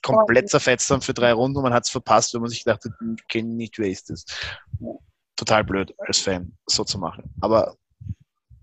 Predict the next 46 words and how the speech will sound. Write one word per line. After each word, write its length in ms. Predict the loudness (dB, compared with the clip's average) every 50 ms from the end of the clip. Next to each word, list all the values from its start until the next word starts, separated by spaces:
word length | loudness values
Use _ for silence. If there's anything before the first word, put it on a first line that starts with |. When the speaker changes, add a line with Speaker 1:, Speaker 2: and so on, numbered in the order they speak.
| _ _ _ _ _ _ _ _ _ _ _ -10
Speaker 1:
was 140 | -8 -6 -4
soll 140 | -2 -2
man 140 | 0 0 -2
machen? 140 | -2 -4 -8
Was, 200 | -8 -6 -4 -2
wenn 120 | 0 0
nicht 120 | 0 2 2
Speaker 2:
So. 60 | 2
Speaker 1:
schlau, 260 | 4 6 6 6 6 6
wenn 180 | 4 2 4 2
wir, 120 | 2 4
wenn 180 | 4 4 4 4
wir 100 | 4 4
schlau 340 | 4 4 6 6 6 6
wären, 260 | 6 4 2 0 -4 -6
würden 180 | -6 -2 0
wir 100 | 0 0
sowas 180 | 0 0 0 0
wie 40 | 0
M 200 | -2 -2 -2 -4
M 100 | -4 -2
A 20 |
wahrscheinlich 360 | -2 -2 -2 -4 -6 -8 -10 -8
gar 120 | -8 -8
nicht 180 | -8 -10 -14 _
machen, 200 | -12 -12 -12 -12 _ _
wenn 160 | -10 -6 -6
wir 100 | -6 -6 -6 -8
wirklich 300 | -8 -8 -8 -8 -8 -6 -6
schlau 280 | -6 -4 -6 -4 -4 -4
wären. 180 | -6 -6 -8 -8
Würden 180 | -6 -4 0 2
wir 80 | 2 2
diese 160 | 4 4 4
Energie 260 | 4 2 0 -2 -4
verwenden, 340 | -4 -4 -2 0 0 0 -2
um 60 | -4
die 80 | -6 -4
Menschheit 320 | -4 -4 -2 -2 -4 -4
voranzutreiben, 800 | -6 -10 -12 -10 -8 -8 -8 -8 -10 -8 -6 -6 -6 -6 -6 -10
irgendwie 340 | -12 -12 -10 -10 -10 -10 -10 -12 -12 -10 -8
Krebs 400 | -6 -4 -4 -2 0 0 0 -2
forschen 680 | -2 -6 -8 -6 -4 -4 -2 -2 -2 -2 -2 -4 -6
oder 340 | -8 -6 -4 -2 -2 -4 -4 -6 -14 -18 -20 -20 -12 -6
Mars 460 | -2 2 4 6 6 6 6 4 2
kolonisieren. 840 | 0 0 0 0 -2 -4 -4 -4 -4 -2 -2 -2 -2 -4 -6 -10